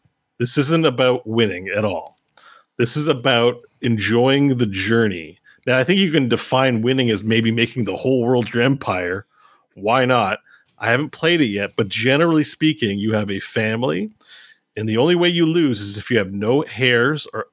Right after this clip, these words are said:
heirs or nobody left in the family. If the whole family dies out,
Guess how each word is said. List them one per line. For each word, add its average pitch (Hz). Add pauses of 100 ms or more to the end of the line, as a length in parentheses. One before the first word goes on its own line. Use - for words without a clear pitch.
(340)
heirs 143
or 117
nobody 131
left 120
in 120
the 107
family. 95
If -
the 117
whole 151
family 180
dies 156
out, 135